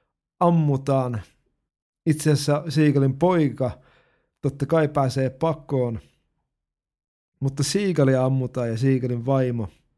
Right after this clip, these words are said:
ammutaan. Ja kuin ihmeen kaupalla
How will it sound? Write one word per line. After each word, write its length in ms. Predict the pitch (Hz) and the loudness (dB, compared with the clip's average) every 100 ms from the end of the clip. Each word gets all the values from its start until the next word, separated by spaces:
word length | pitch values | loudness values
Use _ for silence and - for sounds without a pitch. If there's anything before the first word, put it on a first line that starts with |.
| _ _ _ 135 | _ _ _ -4
ammutaan. 680 | 131 127 120 - 113 98 _ _ _ _ _ _ _ _ _ _ - | -4 -4 -8 -6 -8 -8 _ _ _ _ _ _ _ _ _ _ -10
Ja 80 | 135 | -4
kuin 300 | 151 165 165 | 4 4 2
ihmeen 680 | 277 254 185 120 147 139 127 | -2 4 6 6 4 2 2
kaupalla 640 | 139 139 131 131 123 117 | 2 4 4 0 -2 -2